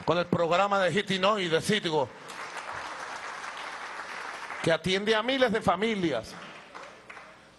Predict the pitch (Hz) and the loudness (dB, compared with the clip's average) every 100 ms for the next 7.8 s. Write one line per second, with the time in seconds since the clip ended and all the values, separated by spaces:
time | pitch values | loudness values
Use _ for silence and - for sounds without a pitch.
0 | - - - - - 185 185 214 240 233 | -20 -20 -20 -6 2 2 2 0 2 2
1 | 208 190 180 196 151 117 95 - - - | 2 2 2 0 0 -2 -4 -12 -18 -20
2 | - - - _ - - - - _ _ | -20 -20 -20 _ -20 -20 -20 -20 _ _
3 | _ - - - - - - - - - | _ -20 -20 -20 -20 -20 -20 -20 -20 -20
4 | - - 120 - 139 143 180 208 202 190 | -20 -4 -4 0 2 4 4 4 2 4
5 | 170 165 156 - 220 220 156 113 90 - | 2 2 0 0 2 4 2 -4 -8 -12
6 | - - - - - - - - - - | -14 -20 -20 -20 -20 -20 -20 -20 -18 0
7 | 143 - 135 135 135 180 190 | 2 2 -2 -2 0 2 0